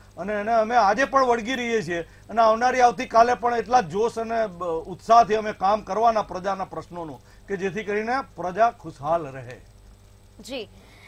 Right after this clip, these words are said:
Speaker 2: જી સંજયભાઈ, પરંતુ તમે એ તો સ્વીકારો છો કે જે એન ડી એ દ્વારા જે દાવો કરવામાં આવ્યો ચારસો પારનો, તે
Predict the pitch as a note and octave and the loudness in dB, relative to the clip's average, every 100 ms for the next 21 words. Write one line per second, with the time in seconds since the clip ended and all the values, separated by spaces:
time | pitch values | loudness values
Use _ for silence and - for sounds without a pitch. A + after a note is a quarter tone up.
0 | - D4 F4 E4 F4 E4 F4 D#4 D4+ D4+ | -12 -4 -2 0 -2 -2 -4 -4 -4 -6
1 | D4+ D4 D4+ C#4+ D4+ - C#4 C#4 C#4 C#4+ | -8 -6 -6 -6 -8 -6 -8 -2 0 0
2 | C#4 - C#4 C#4+ B3+ C4+ B3+ B3+ C#4+ C#4+ | -4 -4 -6 -4 -6 -4 -4 -6 -6 -6
3 | B3 B3 B3+ F#3+ - A3 G#3 A3+ C4 D#4 | -4 -2 -2 -4 -8 -12 -4 -2 -2 -2
4 | C#4+ C#4 C#4+ C#4 A#3 C#4+ C#4 A#3 A3+ B3+ | -2 -4 -4 -4 0 -2 -2 -4 -4 -10
5 | A#3+ A#3 A3+ A3+ A3 G#3 B3 B3 B3 | -8 -4 -4 -6 -14 -10 -8 -6 -8